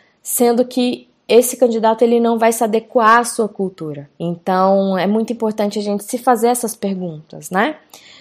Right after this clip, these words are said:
Sabe aquela descrição de vaga que você divulga super legal? Faça uma releitura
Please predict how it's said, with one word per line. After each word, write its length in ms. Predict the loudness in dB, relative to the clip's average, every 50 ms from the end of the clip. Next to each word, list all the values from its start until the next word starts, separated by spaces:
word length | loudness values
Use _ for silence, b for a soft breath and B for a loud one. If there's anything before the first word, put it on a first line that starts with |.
| B B
Sabe 260 | -4 0 2 2 2
aquela 420 | 2 2 4 4 4 4 2 0 -6 _ _ _
descrição 760 | -2 6 8 8 8 8 6 0 0 2 4 6 6 6 6
de 140 | 4 2 2
vaga 300 | 2 2 2 2 0 -2
que 100 | -4 -4
você 260 | -6 -4 -2 -2 -2
divulga 460 | -2 -2 -2 -2 -2 -2 -2 -2 -2
super 640 | -2 0 -2 0 2 4 6 6 6 6 6 6 6
legal? 600 | 6 4 4 6 6 6 8 6 6 4 2 -2 _
Faça 320 | 2 4 4 4 4 2
uma 80 | 0 0
releitura 1080 | 0 2 6 8 8 8 8 6 2 0 -4 -4 0 2 4 6 6 6 4 0 -4